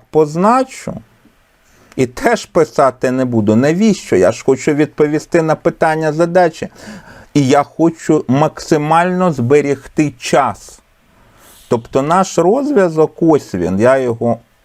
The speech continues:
можу так, от, от блакитним, ось воно.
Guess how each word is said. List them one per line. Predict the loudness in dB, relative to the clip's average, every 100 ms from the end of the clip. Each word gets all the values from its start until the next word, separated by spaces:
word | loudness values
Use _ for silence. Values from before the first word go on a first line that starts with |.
| _ _ _ _
можу | 0 2 2 2 -2
так, | 0 -2 -2
от, | -8 -2
от | -2 0
блакитним, | 0 0 -2 -2 -2 -2 -2 0 0 -2
ось | -2 -2
воно. | -6 -6 -8